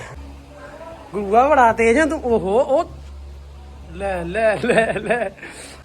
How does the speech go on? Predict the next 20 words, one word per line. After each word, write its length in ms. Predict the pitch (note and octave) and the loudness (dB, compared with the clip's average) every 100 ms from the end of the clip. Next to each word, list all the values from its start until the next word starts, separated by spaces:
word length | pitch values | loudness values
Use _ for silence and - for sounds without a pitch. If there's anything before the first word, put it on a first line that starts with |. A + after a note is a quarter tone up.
| - | -2
ਉਹ, 380 | B3+ C#4+ - - | 0 0 -4 2
ਉਹ 60 | C4+ | 4
ਸ਼ੈਤਾਨ 380 | D4 C4 B3+ B3 | 4 4 4 4
ਦੀ 160 | C#4 | 2
ਟੂਟ 220 | C#4+ C4+ | 0 -2
ਗਿਆ, 120 | C4 D4 | 0 0
ਇੱਧਰ 180 | A#3 | 4
ਆ। 200 | C#4+ B3+ C4 - - - - - - - - G#3+ | 6 6 4 -4 -20 -20 -20 -20 -20 -20 -6 -2
ਹੈਂ? 160 | C#4 G#4+ - - - - - - - | -2 -4 -14 -20 -20 -20 -20 -20 -4
ਉਹ 80 | D4 | 0
ਸ਼ੈਤਾਨ, 420 | C4 C4 G#3+ F3 C#3 - - - - - | 0 0 -2 -2 -8 -20 -20 -20 -20 -6
ਬੜਾ 240 | F3 E3+ D3+ | 2 2 2
ਸ਼ੈਤਾਨ। 420 | D#3+ E3 E3+ A3+ | -2 -2 -2 0
ਲੈ 160 | C4+ A#3 | 0 0
ਵੀ, 120 | B3 | -2
ਤੂੰ, 120 | C4 | -4
ਮੈਂ 100 | B3+ | -2
ਲਾਇਆ 280 | A3 F3+ G3+ | -2 0 0
ਹਿਸਾਬ 320 | G#3+ A#3 A3 | 0 0 0
ਤੇਰਾ। 220 | F3+ E3 | -4 -6